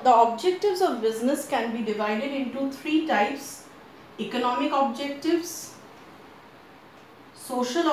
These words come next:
objectives, and human or individual objectives. Now what do you mean by economic objectives? Any objectives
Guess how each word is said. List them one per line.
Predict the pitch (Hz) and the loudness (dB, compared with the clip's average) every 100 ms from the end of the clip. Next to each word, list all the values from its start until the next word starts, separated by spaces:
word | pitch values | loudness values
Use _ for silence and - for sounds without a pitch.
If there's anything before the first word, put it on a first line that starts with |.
| 220 | 2
objectives, | 214 226 226 247 311 339 - - - - - - | 2 -2 -2 -6 -4 -4 -8 -14 -18 -20 -20 -4
and | 196 247 381 - - - - - - - - | 2 4 2 -2 -14 -20 -20 -20 -20 -20 -12
human | 277 285 302 349 | -2 2 6 6
or | 277 | 6
individual | 208 190 185 196 202 277 - 170 | 4 2 0 -2 -4 -2 -2 -2
objectives. | 170 170 - 151 - - - - - - - - | -2 -6 -6 -12 -12 -14 -18 -20 -20 -20 -20 -4
Now | 262 269 | 0 2
what | 311 | 2
do | 370 | 2
you | 415 339 | 4 4
mean | 302 277 | 4 2
by | 302 | 0
economic | 320 233 285 294 311 339 | -2 -4 -2 0 2 4
objectives? | 294 233 240 294 - 330 349 - - - - - - - - - - - | 2 0 -4 -6 -6 -6 -6 -8 -16 -20 -20 -20 -20 -20 -20 -20 -20 -8
Any | 247 320 392 | 2 4 4
objectives | 320 208 185 226 226 - 185 190 214 - - | 4 2 0 0 0 -4 -4 -4 -6 -10 -14